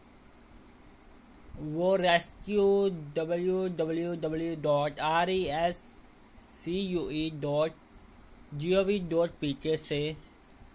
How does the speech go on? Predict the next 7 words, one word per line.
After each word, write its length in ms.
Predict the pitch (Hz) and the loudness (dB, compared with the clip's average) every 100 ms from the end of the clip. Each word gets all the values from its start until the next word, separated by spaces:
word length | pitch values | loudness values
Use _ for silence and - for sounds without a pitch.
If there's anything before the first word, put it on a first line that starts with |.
| - - 156 | -20 -10 -4
application 840 | 160 - 180 175 175 165 175 165 151 | -4 -2 -6 -4 -4 -4 -4 -6 -4
भी 140 | 170 | -4
submit 520 | - 147 139 147 156 | 0 0 0 -4 -6
करवा 320 | 160 139 131 127 | -6 -2 -2 -2
सकते 360 | - 131 - 147 | -4 -6 -4 -4
हैं 180 | 135 - - 139 | -4 -8 -10 -4
online। 580 | 139 139 135 131 123 | -2 -2 -2 -4 -6